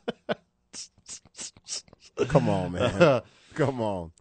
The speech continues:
Speaker 2: Uh,
Speaker 1: No, that's, that's awesome. That's groundbreaking.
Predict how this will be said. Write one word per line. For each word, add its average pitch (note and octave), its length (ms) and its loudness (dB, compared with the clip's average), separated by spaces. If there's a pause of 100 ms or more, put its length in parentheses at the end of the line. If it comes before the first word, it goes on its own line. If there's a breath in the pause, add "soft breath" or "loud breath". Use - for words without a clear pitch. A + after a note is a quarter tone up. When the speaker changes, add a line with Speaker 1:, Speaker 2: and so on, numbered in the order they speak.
(180)
Speaker 2:
Uh, A2 320 0 (1300)
Speaker 1:
No, D3 180 8
that's, D#3+ 380 2 (560)
that's C#3 280 -4
awesome. C3 400 -2
That's G#2 200 0
groundbreaking. A2 840 -2